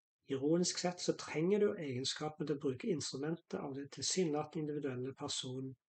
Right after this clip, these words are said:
på en effektiv måte for å fjerne identifisering med det nå. Så er transcendens av ego, spørsmål nummer to, da, er transcendens av ego det samme som egodøden?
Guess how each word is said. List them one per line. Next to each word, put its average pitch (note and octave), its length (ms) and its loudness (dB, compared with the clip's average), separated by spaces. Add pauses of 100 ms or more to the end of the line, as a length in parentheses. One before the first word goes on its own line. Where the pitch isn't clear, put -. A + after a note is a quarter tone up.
(640)
på - 140 -6
en F#3+ 100 -4
effektiv E3 420 2
måte A#2 280 0
for D3 100 -4
å - 80 -8
fjerne B2+ 400 -4
identifisering B2+ 720 -4
med E3 240 2
det D3 80 2
nå. G#2+ 140 -4 (1300)
Så - 80 -2
er C#3+ 160 2
transcendens C#3+ 720 0
av E3+ 80 0
ego, C3 360 0 (260)
spørsmål - 400 -4
nummer C#3 180 2
to, E3+ 160 6
da, C3 280 0 (120)
er C#3+ 80 -4
transcendens C3+ 640 -2
av B2+ 60 -4
ego B2 180 0
det C3+ 80 2
samme A#2+ 240 0
som B2+ 200 -4
egodøden? D#3+ 420 4